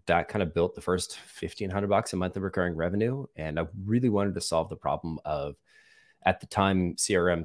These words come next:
systems weren't tools for salespeople. They weren't sales productivity tools. They were management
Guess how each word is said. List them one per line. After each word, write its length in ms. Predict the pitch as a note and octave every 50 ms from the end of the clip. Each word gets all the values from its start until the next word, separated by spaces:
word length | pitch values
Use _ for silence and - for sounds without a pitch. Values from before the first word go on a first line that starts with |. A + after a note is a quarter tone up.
| - _
systems 540 | - - - G2 F#2 - F2 E2 D#2+ D#2 D#2+
weren't 340 | D#2+ E2+ F2 E2+ E2 - _ -
tools 380 | - - A2+ G#2 F#2 F2 D#2+ -
for 100 | - D#2
salespeople. 720 | - - E2 D2+ C#2+ C#2+ - - D#2+ - - A1+ - C#2+
They 80 | C#2 D#2+
weren't 220 | F2 E2+ - -
sales 200 | - E2+ D#2 D2+
productivity 520 | - - D#2 C#2+ - - - F#2 G2 G2+
tools. 420 | G2 - A#2 A2+ A#2 A#2+ B2 A#2 -
They 80 | -
were 140 | E2+ D#2 D#2
management 680 | D2+ D#2+ E2 D#2 D#2 D#2 - - D2 D2 C2 - -